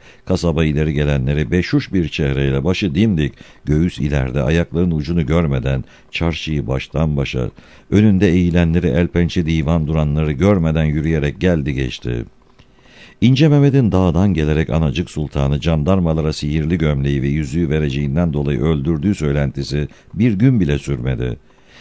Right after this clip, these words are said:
İlkin inanmış gözükenler bile sonradan böyle bir kuyruklu yalana inandıklarından dolayı utandıklarını açık açık herkese anlattılar.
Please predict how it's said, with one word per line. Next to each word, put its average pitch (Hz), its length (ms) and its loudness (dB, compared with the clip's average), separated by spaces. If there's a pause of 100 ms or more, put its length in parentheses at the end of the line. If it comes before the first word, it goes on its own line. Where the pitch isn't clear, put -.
(180)
İlkin 143 300 4
inanmış 117 440 2
gözükenler 92 680 2
bile 80 160 0
sonradan 85 500 2
böyle 95 260 2
bir 92 120 2
kuyruklu 85 460 0
yalana 78 320 2
inandıklarından 78 840 0
dolayı 69 260 0
utandıklarını 73 840 -2 (300)
açık - 260 -2
açık 92 240 -2
herkese 82 360 0
anlattılar. 65 640 -4